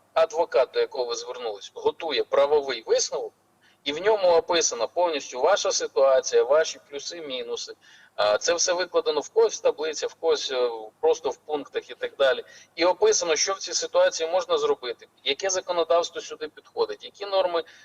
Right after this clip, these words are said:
безпосередньо підзаконних актів сюди підходять. От саме з цим адвокатом я вам рекомендую далі працювати, тому що ця людина вам уже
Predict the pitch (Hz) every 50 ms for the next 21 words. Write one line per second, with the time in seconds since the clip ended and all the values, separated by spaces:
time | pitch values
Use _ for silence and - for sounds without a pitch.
0 | - _ - 147 143 - - 156 - - 160 160 170 170 - 160 156 156 151 147
1 | 147 143 139 139 135 - - 147 - 151 151 - 175 180 185 175 165 151 - 139
2 | 123 117 - - 127 120 - 143 - 160 156 - - _ - 185 175 - _ _
3 | _ - - - _ - - 202 208 202 - - - - - 190 185 190 - 170
4 | 151 143 - - - 190 190 175 151 - - 135 - - 143 147 - - 208 233
5 | 233 - - - - 160 175 208 226 233 220 - 202 - - - - 190 - -
6 | 480 480 453 440 - 415 494 494 480 - - 466 427 - - 415 - - 170 -
7 | - - _ - 156 190 208 - - 180 - _ - - _ _ _ _ _ -
8 | - - 202 208 202 165 170 165 160 156 - 214 233 233 214 180 151 156 180 190
9 | 196 190 - - _ - - 180 - - - 143 160 175 190 196